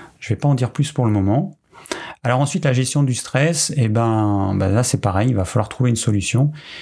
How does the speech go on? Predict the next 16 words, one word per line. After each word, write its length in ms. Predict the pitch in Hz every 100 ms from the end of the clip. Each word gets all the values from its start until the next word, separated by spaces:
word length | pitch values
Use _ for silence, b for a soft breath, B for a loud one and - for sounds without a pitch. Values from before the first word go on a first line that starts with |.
| B
C'est 160 | - 117
clair 200 | 143 151
que 100 | 120
si 200 | - 117
vous 180 | 110
êtes 100 | 117
stressé 720 | - - - 131 - 131 131 135
du 200 | 104 104
matin 260 | 110 110
au 80 | 104
soir, 220 | - 139
ça 100 | -
va 120 | 120
pas 100 | 104
le 80 | 110
faire. 320 | - 92 87